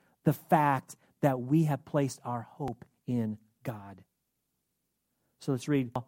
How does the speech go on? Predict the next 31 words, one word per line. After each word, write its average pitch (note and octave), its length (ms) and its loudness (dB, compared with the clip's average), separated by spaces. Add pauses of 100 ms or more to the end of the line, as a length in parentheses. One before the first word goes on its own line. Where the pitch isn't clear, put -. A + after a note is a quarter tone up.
(100)
Philippians C#3+ 380 2
four B2+ 220 -6
four. G#2+ 300 -14 (720)
"Rejoice F3+ 520 10
in A3 60 4
the G#3 100 8
Lord F#3+ 220 8
always. F3 920 8 (520)
And C#3+ 100 0
again, B2+ 600 4 (560)
I C3 100 4
say B2 480 2
rejoice." A2+ 540 -6
Let's C#3+ 160 -6
stop A#2 260 -2
there A2 120 -8
and G#2+ 60 -8
let's G2+ 140 -14
look A2+ 140 -16
at - 60 -20
this. - 340 -18 (480)
The G#3 100 12
first C4 380 8
step F#3+ 500 12
in F3 180 10
living G3 340 10
a F3 200 8 (180)
hope-filled G3 920 8
life F3+ 400 8
is G3+ 160 6
here. D4 340 2